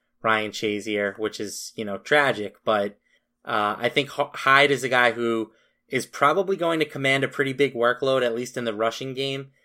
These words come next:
You know, he'll lose some targets to Duke Johnson, obviously, in the passing game, but I think Hyde is, has pretty much solidified that he's going to be the, the early down workhorse for Cleveland.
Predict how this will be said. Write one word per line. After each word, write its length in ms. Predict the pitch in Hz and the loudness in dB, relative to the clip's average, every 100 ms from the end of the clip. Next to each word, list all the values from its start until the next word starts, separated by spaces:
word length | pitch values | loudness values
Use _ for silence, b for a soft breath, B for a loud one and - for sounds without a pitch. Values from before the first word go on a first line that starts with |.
| _ | _
You 100 | 117 | -6
know, 140 | 117 117 | -2 0
he'll 140 | 127 | 0
lose 260 | 123 127 - | 0 -2 -4
some 120 | 120 | -6
targets 500 | - 120 120 120 - | 2 2 2 -2 -6
to 100 | 113 | -10
Duke 220 | 107 110 | -8 -8
Johnson, 420 | - 113 123 - | -4 0 -2 -2
obviously, 540 | 110 110 113 110 - 107 | -2 -2 -2 -6 -6 -8
in 80 | 101 | -8
the 80 | |
passing 420 | 95 120 113 - 107 | -4 -2 -2 -6 -10
game, 300 | 101 98 95 | -10 -12 -8
but 280 | 104 101 - b b b - | -4 -4 -8 b b b 2
I 80 | 135 | 2
think 200 | 185 - | 2 4
Hyde 280 | 156 151 | 6 6
is, 240 | 139 - - | 4 -2 -10
has 200 | 135 127 | -6 -6
pretty 260 | - - 151 | -4 0 0
much 160 | 143 131 | 0 -2
solidified 720 | - 120 127 127 123 117 113 | -4 0 0 0 2 2 0
that 100 | 110 | -4
he's 220 | - 123 | -8 -6
going 240 | 127 120 117 | -2 -2 -2
to 40 | |
be 160 | 110 117 | -4 -2
the, 280 | 110 107 - b b b | -2 -2 -8 b b b
the 100 | - | -4
early 340 | 127 135 135 127 | 0 4 4 4
down 300 | 117 113 110 | 2 2 2
workhorse 560 | 110 117 - 110 104 | 2 2 2 -2 -2
for 120 | - - | -4 -10
Cleveland. 560 | - 117 110 107 101 | -8 -8 -6 -8 -10